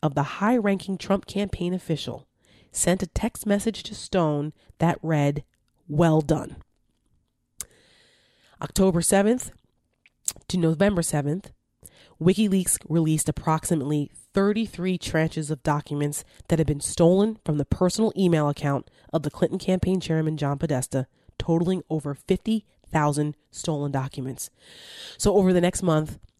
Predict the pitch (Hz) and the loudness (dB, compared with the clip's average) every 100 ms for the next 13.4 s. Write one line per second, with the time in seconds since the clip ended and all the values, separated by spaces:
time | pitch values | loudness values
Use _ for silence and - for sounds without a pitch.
0 | _ 156 156 156 147 - - 139 151 190 | _ -2 0 0 0 -2 -2 0 0 0
1 | - 160 165 175 175 147 143 - - 147 | -2 -2 -2 -2 -2 0 0 -4 -6 -4
2 | 156 147 135 135 127 131 127 113 131 - | -2 -2 -2 -4 -8 -8 -8 -8 -10 -14
3 | - _ _ _ _ _ - - - 156 | -16 _ _ _ _ _ -18 -16 -4 -2
4 | 147 - 180 170 160 - 185 226 277 - | -2 -2 0 0 0 -2 0 0 0 -6
5 | - _ _ _ _ _ _ _ _ _ | -8 _ _ _ _ _ _ _ _ _
6 | - 160 170 190 - 165 196 - _ _ | -2 0 0 -2 -2 -2 -2 -8 _ _
7 | - - 165 175 185 170 160 - 151 151 | -4 2 2 2 0 0 0 -2 -2 -2
8 | - 143 135 135 - _ _ _ - _ | -4 -2 -2 -4 -10 _ _ _ -20 _
9 | _ - 277 - 214 - 185 196 175 - | _ -2 0 2 0 2 0 2 0 -2
10 | - _ _ _ _ _ 196 220 170 143 | -8 _ _ _ _ _ 2 4 0 -2
11 | 143 - - - _ _ _ 156 165 180 | -4 -8 -8 -10 _ _ _ 0 2 2
12 | 151 147 151 143 - _ _ 151 - 127 | 0 0 -2 -4 -16 _ _ -2 -2 -6
13 | 76 - - - | -8 -12 -12 -14